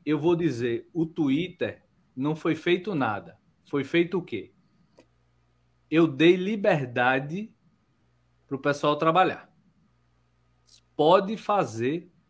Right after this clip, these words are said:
tudo o que achar que tem que ser feito. Com responsabilidade.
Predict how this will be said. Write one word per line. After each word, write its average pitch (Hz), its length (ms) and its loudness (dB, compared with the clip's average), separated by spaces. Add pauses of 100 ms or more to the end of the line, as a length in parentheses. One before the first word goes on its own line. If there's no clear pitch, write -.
(180)
tudo 196 340 -4
o 226 80 -12
que - 140 -4
achar 175 400 0
que - 80 -18
tem 190 120 -8
que 175 60 -10
ser 208 140 -6
feito. - 480 -10 (640)
Com 123 140 -4
responsabilidade. 143 1400 0